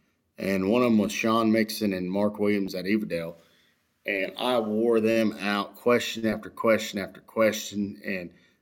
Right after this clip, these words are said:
I used to drive over, um, to Woodville where Coach Mixon lived, and,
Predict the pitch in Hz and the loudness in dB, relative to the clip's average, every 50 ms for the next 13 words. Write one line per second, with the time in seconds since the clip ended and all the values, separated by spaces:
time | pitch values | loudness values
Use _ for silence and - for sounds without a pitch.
0 | _ - - 110 110 101 - - 101 92 101 98 101 107 101 104 104 104 95 101 | _ -4 0 2 2 2 0 -2 -4 -2 0 2 2 4 4 4 4 2 2 0
1 | 101 101 101 101 101 - - - 101 98 95 95 90 90 87 78 - - - _ | 0 0 0 -2 -4 -6 -8 -6 -6 -4 -2 -2 -4 -4 -6 -8 -12 -16 -20 _
2 | _ _ _ - - 113 107 104 120 139 135 117 107 101 104 101 98 98 95 92 | _ _ _ -10 -6 -4 0 4 4 4 4 4 2 2 2 2 2 0 -2 -4
3 | - - 113 107 - - 110 107 104 107 - 101 101 104 107 110 110 110 107 107 | -4 -4 -4 -2 -2 0 0 0 0 -2 -4 -4 -2 0 2 2 2 2 0 -2
4 | - 87 82 80 - | -4 -8 -10 -10 -12